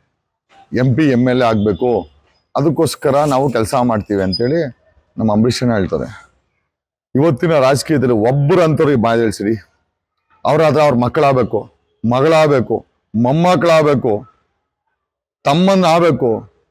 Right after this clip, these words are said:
ಗರ್ಲ್ ಫ್ರೆಂಡ್ ಆಗ್ಬೇಕು, ಬಾಯ್ ಫ್ರೆಂಡ್ ಆಗ್ಬೇಕು.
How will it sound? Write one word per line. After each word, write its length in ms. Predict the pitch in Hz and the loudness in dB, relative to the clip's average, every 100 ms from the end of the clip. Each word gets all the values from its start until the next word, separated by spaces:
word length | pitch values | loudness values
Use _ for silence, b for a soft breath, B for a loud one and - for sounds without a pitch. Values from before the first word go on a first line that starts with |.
| _ _ _ _ | _ _ _ _
ಗರ್ಲ್ 300 | 113 175 214 | -2 2 2
ಫ್ರೆಂಡ್ 280 | 170 202 185 | 2 2 2
ಆಗ್ಬೇಕು, 640 | 175 170 165 131 110 104 - _ _ _ _ 101 | 2 4 2 0 -4 -4 -14 _ _ _ _ -2
ಬಾಯ್ 320 | 139 185 226 | 2 4 2
ಫ್ರೆಂಡ್ 320 | 160 208 196 | 2 0 2
ಆಗ್ಬೇಕು. 640 | 185 175 175 143 120 127 | 2 4 2 0 -2 -4